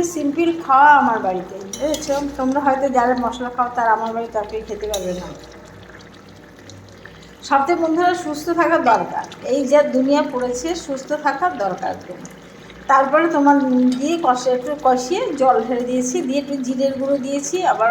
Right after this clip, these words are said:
অনেক সময় জিরের গুঁড়ো দিয়েও কষাই আমি, আমার ঠিক নেই। জিরের গুঁড়ো জলে দিলে একটু কষা, মশলাটা কষা কম হয়ে গেল, মানে হালকা মশলা হলো আরও বেশি। দিয়ে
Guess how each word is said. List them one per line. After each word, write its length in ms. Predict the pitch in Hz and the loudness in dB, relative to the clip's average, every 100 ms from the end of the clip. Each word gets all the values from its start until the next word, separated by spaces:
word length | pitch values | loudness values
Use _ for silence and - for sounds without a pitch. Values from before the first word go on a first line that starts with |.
| 220 | 2
অনেক 160 | 208 - | 0 -6
সময় 200 | 277 262 247 | -4 -4 -4
জিরের 220 | 233 247 240 | -6 -6 -4
গুঁড়ো 160 | 254 262 | -4 -2
দিয়েও 140 | 294 294 | -4 0
কষাই 320 | 254 254 269 269 | 2 2 2 2
আমি, 120 | 254 269 | 0 -2
আমার 200 | 262 311 302 | -2 -4 -6
ঠিক 140 | 254 208 | -10 -10
নেই। 120 | 196 - - - - - - 247 | -12 -14 -18 -20 -20 -16 -8 -2
জিরের 280 | 285 311 277 | 2 2 2
গুঁড়ো 140 | 302 302 277 | 0 2 4
জলে 240 | 277 285 | 6 6
দিলে 240 | 285 285 302 277 | 6 4 4 4
একটু 160 | 254 277 | 2 0
কষা, 240 | 262 247 269 | 0 2 0
মশলাটা 460 | 254 233 254 254 254 | 0 0 -2 -2 0
কষা 260 | 240 233 254 240 | -2 0 -2 -2
কম 140 | 226 226 247 | -4 -4 -4
হয়ে 140 | 240 226 | -4 -4
গেল, 140 | 240 247 | -4 -4
মানে 180 | 220 220 220 - 208 202 190 | -6 -8 -12 -12 -14 -12 -2
হালকা 260 | 247 254 285 | 0 2 2
মশলা 280 | 240 - 226 | -2 -4 -4
হলো 200 | 208 190 | 0 0
আরও 160 | 175 190 185 | -2 -2 -4
বেশি। 200 | - 185 - - - - - - 226 | -6 -10 -12 -16 -20 -20 -20 -18 -10
দিয়ে 240 | 262 285 | -2 2